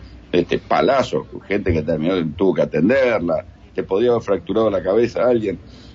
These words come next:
Hay un video de un, un señor que va con el nene, está parado con el nene, un nene que tendría, no sé, diez años.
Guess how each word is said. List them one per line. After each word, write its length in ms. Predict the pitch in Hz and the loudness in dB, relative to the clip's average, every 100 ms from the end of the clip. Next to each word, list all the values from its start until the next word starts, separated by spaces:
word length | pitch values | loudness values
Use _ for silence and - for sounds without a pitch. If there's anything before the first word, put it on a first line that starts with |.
| - - - | -20 -6 0
Hay 120 | 156 | 2
un 180 | 135 120 | 4 2
video 380 | 127 139 117 92 | 4 4 4 4
de 60 | |
un, 420 | 85 78 76 65 - | 2 2 0 -4 -6
un 120 | - 80 | -2 0
señor 360 | 113 175 151 | 2 2 2
que 60 | 95 | 4
va 140 | 92 | 4
con 160 | 90 87 | 4 4
el 120 | 87 | 4
nene, 260 | 101 98 85 | 4 2 2
está 140 | 98 | 0
parado 240 | 120 123 101 | 2 2 2
con 120 | 95 | 2
el 140 | 101 | 4
nene, 320 | 139 117 127 147 - - - - | 4 4 2 0 -8 -20 -20 -10
un 80 | 80 | 0
nene 260 | 90 127 76 | 2 4 2
que 60 | - | -2
tendría, 280 | 65 80 78 | 0 2 4
no 100 | 82 | 2
sé, 200 | - - | 0 2
diez 260 | - - | 2 0
años. 300 | - - - | 2 4 2